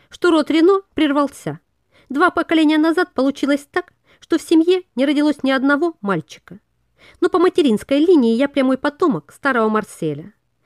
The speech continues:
И родовое поместье у нас осталось. Я с детства отличалась умом. И сообразительностью, не удержался я.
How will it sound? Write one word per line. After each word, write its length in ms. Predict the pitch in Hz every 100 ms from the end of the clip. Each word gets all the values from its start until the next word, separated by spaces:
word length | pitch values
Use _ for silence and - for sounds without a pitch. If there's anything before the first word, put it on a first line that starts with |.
| - -
И 80 | 359
родовое 340 | 330 381 392
поместье 560 | - 320 190 175 - -
у 80 | 220
нас 220 | 202 208
осталось. 600 | 196 - 175 156 160 _ _ _ _ _ -
Я 140 | 381
с 40 | 277
детства 360 | 214 - 202
отличалась 520 | 220 254 - 247 233
умом. 360 | 226 175 147 170 _ _ _ _ _ _ -
И 80 | 311
сообразительностью, 1080 | 311 277 269 277 190 156 160 160 - - - _ -
не 100 | 240
удержался 520 | 214 226 208 190 208
я. 200 | 175